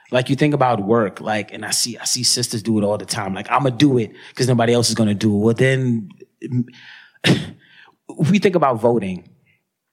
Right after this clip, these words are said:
right? And then this feels like, I'm gonna try to connect the dots here, but, like, we keep saying we have to show up because if we don't show up, it's gonna crumble. Maybe it needs to crumble, right? Like,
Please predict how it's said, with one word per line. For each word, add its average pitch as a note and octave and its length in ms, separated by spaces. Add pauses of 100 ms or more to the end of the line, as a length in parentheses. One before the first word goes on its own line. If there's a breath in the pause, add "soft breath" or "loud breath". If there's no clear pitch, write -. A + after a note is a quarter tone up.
(420)
right? A2+ 200
And A2+ 100
then A2 100
this G#2+ 220
feels A2+ 220
like, G2+ 320 (320)
I'm A2 140
gonna A2 180
try A#2 180
to G#2 60
connect G2 320
the F#2 80
dots F2 360
here, D#2+ 180
but, G#2+ 160
like, G2+ 340 (920 loud breath)
we D3+ 320
keep - 380
saying A#2 560
we B2 140
have A2+ 260
to G#2+ 80
show G2 320
up A2 160
because G#2+ 260
if F#2 140
we A2+ 140
don't G#2+ 220
show G2+ 240
up, G2+ 340
it's G#2+ 160
gonna G2+ 200
crumble. B2+ 720 (800 loud breath)
Maybe D3 300
it C3+ 60
needs C#3 220
to - 60
crumble, F#3 600 (720 soft breath)
right? F#3 360
Like, C#3 420